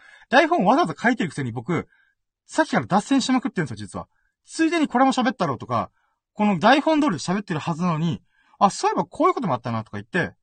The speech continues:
だから台本でせっかく順番立てて喋っ-、あ、喋れ-、喋れるというか、書いてるくせに、自分で、し-、だ-、喋る段取りを入れ違いにしたりとかしてるんですよ。だからさっきから、「あれ？この人同じこと言ってない？」みたいなことがあると思うんですよ。それは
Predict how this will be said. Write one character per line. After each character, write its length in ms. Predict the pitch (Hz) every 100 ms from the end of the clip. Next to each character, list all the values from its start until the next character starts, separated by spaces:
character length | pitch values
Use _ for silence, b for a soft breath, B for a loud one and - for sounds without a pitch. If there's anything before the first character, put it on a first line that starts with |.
| -
だ 80 |
か 60 | 185
ら 60 | 147
台 200 | 233 285
本 500 | 302 285 277 196 196
で 120 | 233
せ 160 | 254
っ 20 | -
か 180 | 294
く 160 | 240 220
順 260 | 135 220 226
番 120 | 226
立 200 | 226 180
て 80 | 135
て 20 |
喋 240 | 156 170
っ-、 40 | - _
あ、 100 | 139
喋 200 | 135 165
れ-、 80 | 175
喋 200 | 170 160
れ 80 | 175
る 100 | 160
と 80 | 117
い 0 |
う 20 |
か、 160 | 101 b b b -
書 140 | 233
い 80 | 233
て 80 | 160
る 80 |
く 100 | -
せ 140 | - 190
に、 200 | 240 - _ _ _ _ _
自 180 | 160 240
分 260 | 302 349 339
で、 220 | 330 - _ _ _ _ -
し-、 200 | - - -
だ-、 300 | 165 240 220 -
喋 320 | - 269 339
る 80 | 220
段 200 | 175 165
取 160 | 160
り 60 | 151
を 240 | 160 110 - _ _ _ -
入 100 | 220
れ 40 |
違 220 | 285 254 247
い 20 |
に 60 |
し 20 | 233
た 80 |
り 20 | 185
と 60 |
か 80 | 117
し 20 |
て 60 | 120
る 60 |
ん 20 | 98
で 40 |
す 20 |
よ。 80 | - _ _ _
だ 100 | 294
か 60 | 294
ら 60 | 208
さ 100 | 285
っ 20 |
き 60 |
か 100 | -
ら、 120 | - -
「あ 40 |
れ？ 80 | 247
こ 140 | - 302
の 120 | 330
人 200 | - 151
同 100 | 185
じ 100 | 214
こ 60 |
と 20 | 185
言 80 |
っ 40 | 131
て 100 | 120
な 80 | 110
い？」 40 |
み 60 | 101
た 60 |
い 40 | 92
な 180 | 90 - _ -
こ 100 | 190
と 60 |
が 80 | 160
あ 60 | 190
る 60 |
と 40 | 180
思 120 | 143
う 0 |
ん 20 |
で 80 | 127
す 20 |
よ。 0 |
そ 120 | -
れ 60 | 254
は 200 | 269 127